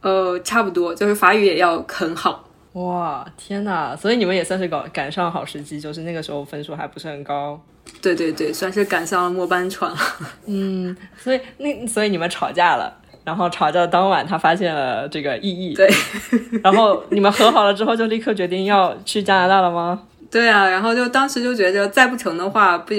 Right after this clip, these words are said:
Speaker 1: 不行，我上完学不是还有毕业后工签吗？那就是先试试加拿大，如果可以我们就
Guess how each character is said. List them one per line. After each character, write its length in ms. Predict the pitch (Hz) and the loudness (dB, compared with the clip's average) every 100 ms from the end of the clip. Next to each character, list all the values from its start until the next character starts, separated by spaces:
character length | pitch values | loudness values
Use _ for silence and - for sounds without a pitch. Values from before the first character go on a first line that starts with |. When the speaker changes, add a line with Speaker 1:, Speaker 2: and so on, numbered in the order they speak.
| 190 170 | -2 -4
Speaker 1:
不 80 | 226 | -4
行， 180 | 196 | -2
我 80 | 185 | -2
上 220 | 175 196 | -2 0
完 160 | 185 190 | 0 -2
学 260 | 208 165 165 | -4 -4 -4
不 160 | 170 | -6
是 120 | 190 | -8
还 100 | 170 | -4
有 100 | 170 | -4
毕 140 | 160 170 | -2 -4
业 100 | 175 | -2
后 140 | 185 | -4
工 220 | 170 175 | -4 -6
签 200 | 180 175 | -6 -6
吗？ 300 | 180 175 165 185 | -4 -4 -6 -8
那 160 | 185 175 - | -8 -10 -10
就 120 | - | -10
是 300 | 180 185 160 | -6 -4 -4
先 180 | - 208 | -2 -2
试 160 | 214 226 | -2 0
试 140 | 202 | 0
加 140 | 170 160 | 0 -2
拿 60 | |
大， 200 | 165 165 | -4 -4
如 80 | 185 | 0
果 140 | 220 190 | 0 0
可 180 | - | -2
以 140 | 196 180 | 0 -2
我 80 | 165 | -4
们 100 | - | -4
就 240 | 180 | -2